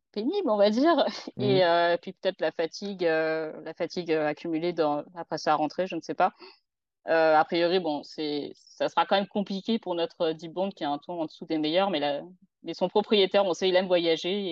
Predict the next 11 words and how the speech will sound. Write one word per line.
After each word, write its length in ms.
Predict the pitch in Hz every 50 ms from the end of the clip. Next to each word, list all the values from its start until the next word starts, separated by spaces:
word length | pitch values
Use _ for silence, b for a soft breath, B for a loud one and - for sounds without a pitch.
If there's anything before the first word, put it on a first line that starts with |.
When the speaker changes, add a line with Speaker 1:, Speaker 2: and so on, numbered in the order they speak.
| 160 156 151 151 147
Speaker 1:
et 80 | 151 _ _ _ - -
il 60 | 185
retente 320 | - 240 - - 185 185 -
le 60 | 175 156
Speaker 2:
Mhm. 260 | - 131 135 127 - 240
Speaker 1:
défi. 40 | b b b b b b b b b b b _ _ _ _ -
Avec 240 | - 165 170 220 226
notre 200 | 220 208 - -
ami 220 | 202 208 214 208 202
Yuga 260 | 220 220 214 208 220
Kawada, 500 | - 226 196 175 175 170 156 156 185